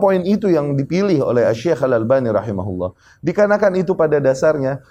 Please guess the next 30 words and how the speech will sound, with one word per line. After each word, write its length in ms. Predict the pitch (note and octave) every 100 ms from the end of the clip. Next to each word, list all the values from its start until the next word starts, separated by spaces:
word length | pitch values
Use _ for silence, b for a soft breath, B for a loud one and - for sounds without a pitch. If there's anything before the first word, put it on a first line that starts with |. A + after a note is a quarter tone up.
| b -
poin 320 | E3+ F#3 F#3
akidah 480 | F3 D3 D3 D#3 D#3+
yang 240 | D#3 C#3+ C#3+
sangat 400 | E3 D#3+ D3+ D3
mudah, 480 | C#3+ C3+ B2+ D#3
yang 240 | D3+ C3 B2+
bahkan 480 | C3 C3+ C3+ B2 F#2+ B B
masyarakat 640 | B2+ B2+ D3+ C#3 E3 E3
Nabi 400 | D3+ E3 C#3+ D3+ E3 - _
Sallallahu 480 | - C#3 C#3 D3+ D3+
Alaihi 160 | C#3
Wasallam, 380 | C#3 C#3 D3 C#3+ -
seawam-awamnya 1120 | - F3 D#3+ F#3 A3+ G#3 E3 F#3 F#3 F#3 F#3
orang 400 | E3+ G3 G3 E3
di 80 | D#3
antara 240 | D#3+ E3+
masyarakat 480 | E3+ E3 E3+ D#3+ D#3+
Nabi 320 | D#3+ E3 E3 - B
mengetahui 640 | E3+ G#3 A#3 B3 A#3 A#3+
poin 240 | A#3 G3 F#3
itu. 320 | E3 B2+ E2 D#2+ _ _ _ -
Di 160 | D3+
kita 320 | F3+ B3 B3 G#3
insya 320 | G3+ G3+ G3
Allah 160 | G3
doktor 560 | F#3+ D#3 D3+ D3+ F#3+ E3+
dan 240 | D#3+ D#3+
profesor, 640 | D#3 D#3+ G3 A3 B3 A#3+ -
di 160 | C3+
poin 240 | E3 A3+